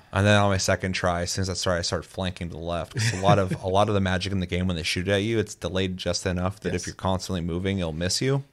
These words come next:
Speaker 1: And I've put a lot of points into my stamina, so I can move a lot. But, um, yeah, the second time around, I just, I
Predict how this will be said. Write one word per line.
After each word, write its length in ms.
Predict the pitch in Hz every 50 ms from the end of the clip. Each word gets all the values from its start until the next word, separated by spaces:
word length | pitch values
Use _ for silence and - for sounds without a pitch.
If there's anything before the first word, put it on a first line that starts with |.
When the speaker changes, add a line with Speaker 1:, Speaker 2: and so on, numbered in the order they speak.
| - - - - - - - - - - - - -
Speaker 1:
And 160 | 92 95 90
I've 220 | 90 92 - - - -
put 120 | 110 101
a 20 | 90
lot 380 | 82 87 87 92 98 95 87
of 80 | 85 -
points 260 | - 98 87 85 -
into 100 | 85 87
my 60 | 78 76
stamina, 540 | - - - 87 85 85 80 76 76 73 78
so 160 | - - 82
I 40 | 82
can 120 | - 87
move 160 | 85 80 80
a 60 | 85
lot. 340 | 78 78 71 71 67 - -
But, 180 | - 98 98 95
um, 340 | 95 92 90 85 87 90 - _ _ _ _ _ _ _ _ _ _ _ _ _ _ - - - - - - - - - -
yeah, 200 | - 101 87 82
the 80 | 82 85
second 180 | - 113 107 101
time 140 | 110 98
around, 460 | 92 90 92 95 95 92 92 87 87 90
I 80 | 95
just, 260 | 95 - - - -
I 240 | - 104 98 95 85